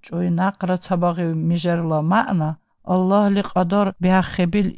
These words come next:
иссанатин аржихар. Варкав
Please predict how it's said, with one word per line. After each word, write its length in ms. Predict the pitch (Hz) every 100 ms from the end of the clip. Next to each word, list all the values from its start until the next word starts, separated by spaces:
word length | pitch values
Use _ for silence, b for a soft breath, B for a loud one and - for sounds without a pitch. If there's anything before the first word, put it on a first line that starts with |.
| -
иссанатин 720 | 175 - - 196 180 - 160
аржихар. 640 | 175 165 151 156 - 147 139 _ _ _ _ _ -
Варкав 580 | 165 190 226 - -